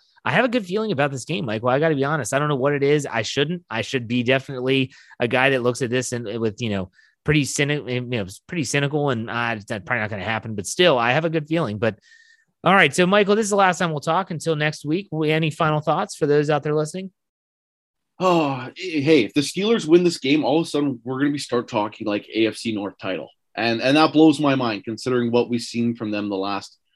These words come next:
Speaker 2: month and change, I suppose. But, uh, things are happening. So sometimes it's, it's better to be lucky than good, and it, it feels like the Steelers might be, uh, facing that a, a little bit here, but they gotta take care of business. So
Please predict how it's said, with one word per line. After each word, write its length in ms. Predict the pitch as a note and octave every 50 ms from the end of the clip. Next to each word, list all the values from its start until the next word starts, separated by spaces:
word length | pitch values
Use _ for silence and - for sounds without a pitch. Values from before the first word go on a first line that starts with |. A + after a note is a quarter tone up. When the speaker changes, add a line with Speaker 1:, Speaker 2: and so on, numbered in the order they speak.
| _ _ -
Speaker 2:
month 320 | A2 A#2 A#2+ B2+ A#2+ B2
and 140 | A#2 A2 G2
change, 400 | - - A#2 A#2 A#2+ A#2 G#2 G#2
I 80 | F#2+
suppose. 480 | F#2 - - - - G2+ F#2+ F#2 F2+ -
But, 280 | - G#2 G#2 - - A2+
uh, 180 | G2+ G2 F#2 - _ _ _ _ _ _ _ _ _ _ _ _ _ - - - - - _ -
things 260 | C3+ C#3+ G3 A#3 A#3+
are 60 | B3
happening. 400 | F#3 F#3+ G#3 A3 A3 - G#3 D3+
So 180 | C#3 - D3 C3+
sometimes 540 | C3+ - G3+ C4 C#4 C4+ C4 C4 C4 A#3 A3+
it's, 180 | F#3+ F3 F3
it's 140 | F3 E3 -
better 260 | - E3+ F3 F#3+ G3
to 60 | F3+ E3+
be 140 | F3 F#3
lucky 340 | D#3+ C#3+ D3 D3+ C#3+ - D#3
than 200 | C#3 C#3 C3 A#2+
good, 280 | A2+ B2+ B2 A2+ - -
and 180 | B1 G2+ A2
it, 160 | A2 A2 G#2+ A#2
it 140 | A#2+ A#2
feels 180 | - D3 D3+ C#3+
like 140 | D#3 D3 C#3
the 60 | B2+
Steelers 400 | - - C3+ C3+ C3 B2+ A#2 A2+
might 240 | A2 A2 A#2+ A#2+ -
be, 240 | B2 A#2+ A#2 A#2 A2+
uh, 140 | G#2+ G#2 - _ _ _ _ -
facing 340 | A#2 A#2 A2+ - A#2 A2
that 200 | G#2 G2+ G#2 G2
a, 40 | G2
a 180 | G#2 G2+ - A2
little 220 | A2+ A#2+ B2 A#2+
bit 140 | G#2+ A2 F#2+
here, 340 | F#2+ A2 G#2 G2+ G2 F#2+ - _ _ _ _ _ -
but 100 | F#2 G2
they 60 | A2
gotta 180 | A2 B2 B2 A#2+
take 240 | - C3+ A#2+ A#2
care 140 | - A#2+ A2
of 80 | G#2 F2+
business. 360 | G2 F#2+ F2 F2+ F2 E2+ -
So 280 | - A2+ G#2 G#2 -